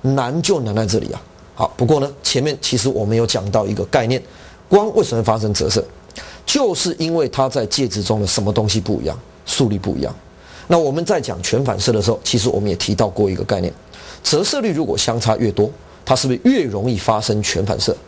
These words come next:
各位，问你一个问题，为什么折射率相差越多，越容易发生全反射呢？把这两个概念结合在一起啊。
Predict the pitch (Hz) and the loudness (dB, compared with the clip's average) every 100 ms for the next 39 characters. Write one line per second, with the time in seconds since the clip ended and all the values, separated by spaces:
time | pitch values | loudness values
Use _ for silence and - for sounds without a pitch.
0 | - - - - 135 120 - - - 139 | -20 -20 -20 0 0 0 -10 -20 -2 0
1 | 131 127 104 - 311 311 233 160 165 175 | 2 0 -2 -2 0 0 0 0 0 0
2 | 165 220 190 175 180 180 180 180 156 165 | 0 2 0 0 -2 0 0 0 0 -2
3 | - 156 147 156 156 156 151 135 180 170 | 0 0 0 0 0 0 0 2 0 -2
4 | 180 - - - - 131 131 202 143 151 | -8 -16 -20 -20 0 2 2 2 0 0
5 | 175 165 139 143 151 156 147 110 113 | 0 0 0 0 0 0 0 0 -2